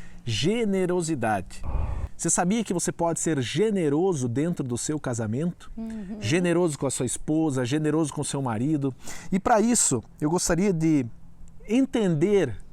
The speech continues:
Speaker 2: o que é ser generoso. Porque muitas vezes a gente confunde e faz a relação da generosidade com a questão financeira, e também está correto em dizer. Mas a generosidade, se você for ver a, a palavra, ela vem do latim gens,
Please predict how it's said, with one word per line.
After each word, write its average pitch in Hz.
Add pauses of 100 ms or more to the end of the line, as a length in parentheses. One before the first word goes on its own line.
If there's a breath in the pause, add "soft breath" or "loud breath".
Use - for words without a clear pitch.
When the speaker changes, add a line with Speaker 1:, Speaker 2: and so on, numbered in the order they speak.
(120)
Speaker 2:
o 160
que -
é 254
ser 196
generoso. 139
Porque 156
muitas 269
vezes 220
a 214
gente 196 (520 loud breath)
confunde 208
e -
faz 190
a 175
relação 165
da 143
generosidade 143
com 170
a 160
questão 147
financeira, 170
e 113
também 139
está 127
correto 113 (240)
em 135
dizer. 110 (640 loud breath)
Mas 170
a 180
generosidade, 175
se 143
você 185
for 180
ver 143 (520 loud breath)
a, 127
a 147
palavra, 147
ela 135
vem 156
do 180
latim 170
gens, 120